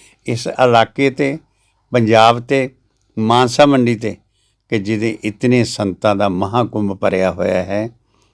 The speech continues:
ਇਹ ਸਾਰਾ ਮਹਾਤਮਾ ਮੁਨੀ ਜੀ ਦਾ ਤੇ ਇਹਨਾਂ ਦੇ ਮੰਡਲ ਦਾ ਉਪਰਾਲਾ ਹੈ। ਮੈਂ ਇਹ ਬੇਨਤੀ ਕਰੂੰਗਾ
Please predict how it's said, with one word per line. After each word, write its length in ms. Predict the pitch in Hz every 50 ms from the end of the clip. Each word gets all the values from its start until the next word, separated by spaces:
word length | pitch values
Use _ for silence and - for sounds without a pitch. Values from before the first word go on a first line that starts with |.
| _ _
ਇਹ 100 | 110 110
ਸਾਰਾ 320 | - - 107 98 95 98
ਮਹਾਤਮਾ 480 | 101 101 95 92 98 98 - _ 87 85
ਮੁਨੀ 340 | 87 90 92 95 95 95 95
ਜੀ 140 | 98 104 107
ਦਾ 220 | 104 117 123 127 123 _ - _ _ _ _
ਤੇ 120 | - 95
ਇਹਨਾਂ 200 | 104 104 98 95
ਦੇ 100 | 87 95
ਮੰਡਲ 420 | 95 92 92 87 87 85 87 87 87
ਦਾ 180 | 95 - - _
ਉਪਰਾਲਾ 480 | 104 98 - 92 90 85 82 80 - -
ਹੈ। 200 | 85 82 80 - _ _ _ _ _ _ _ _ _ _ - _ _ _ _
ਮੈਂ 220 | 98 98 101 104 101
ਇਹ 160 | 98 107 110
ਬੇਨਤੀ 460 | 95 85 101 101 95 90 - - 104
ਕਰੂੰਗਾ 460 | - 120 117 127 135 139 143 151 180